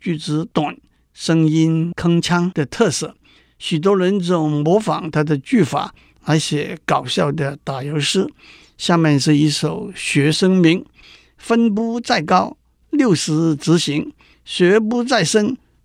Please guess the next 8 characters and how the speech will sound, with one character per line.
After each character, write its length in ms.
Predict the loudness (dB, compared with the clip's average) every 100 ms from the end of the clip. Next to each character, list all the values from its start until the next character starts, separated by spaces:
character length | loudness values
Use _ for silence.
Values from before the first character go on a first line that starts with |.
| _
着 180 | 2 4
弊 360 | 4 2 2 -2
则 260 | 4 4
灵。 360 | 4 2 -2 -4 _ _ _ _ 2
日 220 | 4 6
务 360 | 4 2 2 0
周 260 | 2 2
公， 380 | 4 4 4